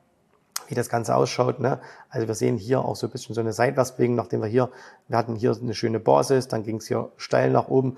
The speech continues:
und das braucht jetzt erstmal ein bisschen Zeit, ne? Also hier, äh, würde ich darauf setzen, dass es eine Seitwärtsbewegung gibt und dass man dann den Ausbruch eventuell kaufen kann.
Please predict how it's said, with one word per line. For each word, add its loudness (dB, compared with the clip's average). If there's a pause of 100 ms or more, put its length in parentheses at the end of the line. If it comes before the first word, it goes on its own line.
(320)
und -4
das -2
braucht 0
jetzt -2
erstmal -2
ein -4
bisschen -6
Zeit, 0
ne? 0
Also -4
hier, 4 (340)
äh, -2
würde 4
ich -4
darauf 4
setzen, 2
dass 0
es -6
eine -2
Seitwärtsbewegung 2
gibt -2
und -8
dass -4
man -4
dann -2
den -4
Ausbruch 0 (420)
eventuell 2 (460)
kaufen 2
kann. -10